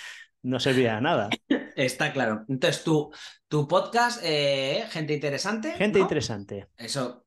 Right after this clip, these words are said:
Speaker 2: eh, que está muy bien, la verdad, yo, yo lo sigo. <laughs> La
Speaker 1: Sí,
Speaker 2: newsletter
Speaker 1: gracias.
Speaker 2: en, en Oriol-
Speaker 1: oriol roda punto com.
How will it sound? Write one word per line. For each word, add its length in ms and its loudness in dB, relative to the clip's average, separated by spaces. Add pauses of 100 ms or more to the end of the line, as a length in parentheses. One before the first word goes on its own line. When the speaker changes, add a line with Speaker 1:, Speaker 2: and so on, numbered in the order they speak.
(140)
Speaker 2:
eh, 320 -12
que 60 -12
está 180 -12
muy 200 -10
bien, 260 -10
la 80 -10
verdad, 160 -10
yo, 260 -12
yo 160 -12
lo 80 -14
sigo. 300 -6
<laughs> 440 -4
La 200 2
Speaker 1:
Sí, 80 8
Speaker 2:
newsletter 420 6 (160)
Speaker 1:
gracias. 240 0
Speaker 2:
en, 120 0
en 100 0
Oriol- 840 0 (180)
Speaker 1:
oriol 400 4
roda 280 4
punto 300 0
com. 260 -2